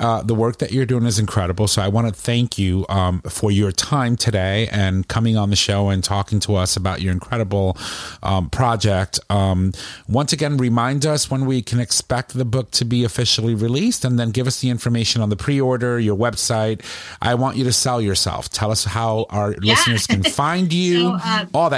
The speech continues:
Speaker 1: good
Speaker 2: Coming
Speaker 1: stuff.
Speaker 2: Out Together, Memoirs on the L G B T Q plus Experience, um, is set to release in March twenty twenty-three. Um, that is the, that is the, the month we are shooting for. Um,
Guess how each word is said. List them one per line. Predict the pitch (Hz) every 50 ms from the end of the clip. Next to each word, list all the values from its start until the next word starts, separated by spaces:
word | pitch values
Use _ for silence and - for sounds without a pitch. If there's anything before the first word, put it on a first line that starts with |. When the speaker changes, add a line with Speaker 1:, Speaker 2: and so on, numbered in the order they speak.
| 113 95
Speaker 1:
good | 113 -
Speaker 2:
Coming | - - - 87 85
Speaker 1:
stuff. | - - 269
Speaker 2:
Out | -
Together, | - 269 233 233 220 208 208 220 226 226 233
Memoirs | 226 220 220 226 240 240 240 247 240 226 233
on | 214
the | 208
L | 202 202 208
G | 196 208
B | 220 208
T | - 226 196
Q | - - 226 202
plus | - 208 202 -
Experience, | 226 - - - - 208 202 196 196 190 185 208 240 233 - - - - _
um, | 202 196 190 185 180 180 185 185 - -
is | - 202 190 -
set | - - 214 214 - -
to | - - 247 240 226
release | 214 208 196 196 208 220 214 -
in | 180 202 196 190
March | 185 185 190 220 233 - - -
twenty | - 233 220 220
twenty-three. | 214 226 220 226 233 - 202 185 180 190 233 240 - - - - - - - - - _ _ -
Um, | 202 190 185 180 185 180 175 175 175 170 170 196 - -
that | 185 180 175 185
is | 185 180
the, | - 190 175 175 -
that | 208 190 180 185 185
is | 185 185
the, | 185 190 185 - - _ _ _ 214 190 - - _ _ _ _ _ _ _ _ _
the | 208 208 202
month | 202 208 226 240 233 - - -
we | 233 214
are | 214 202
shooting | - - 214 202 185 185 190
for. | - 190 180 185 190 220 233 - _ - - - - - - _ _ _ -
Um, | 247 196 190 185 185 180 180 185 -